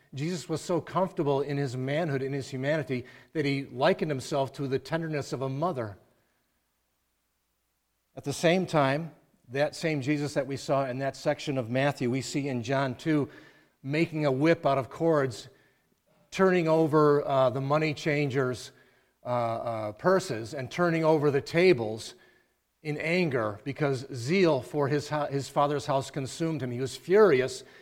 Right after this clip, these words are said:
because the people had turned the temple into a place of business. That's the edgy part of who Jesus is. He's both. And here in Malachi, we're gonna see the same thing.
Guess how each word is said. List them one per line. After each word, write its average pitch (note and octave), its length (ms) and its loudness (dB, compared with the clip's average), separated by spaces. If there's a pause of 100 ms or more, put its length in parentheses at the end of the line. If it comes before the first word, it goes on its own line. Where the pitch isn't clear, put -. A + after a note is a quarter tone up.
(140)
because C#3 240 -2
the C#3+ 80 -2
people D#3+ 280 0
had C#3+ 180 2
turned D#3 580 0
the C3+ 100 -8
temple C3+ 480 -2 (200)
into E3 220 -2
a D3+ 60 2
place C3+ 480 -2
of C3+ 240 -6
business. C3 640 -2 (600)
That's C#3 240 0
the C#3+ 200 -2
edgy C#3+ 540 0 (880)
part D3+ 300 0
of A#2+ 100 -8
who C#3 120 -2
Jesus C3 460 -4
is. C3+ 160 -2
He's C3+ 160 -8
both. C#3 480 8 (600)
And C3 100 -8
here D#3+ 140 6
in D3 120 4
Malachi, D#3+ 500 8
we're C3+ 60 2
gonna C#3 180 2
see C#3 180 -2
the B2 40 -4 (140)
same C3 280 0
thing. C3+ 380 4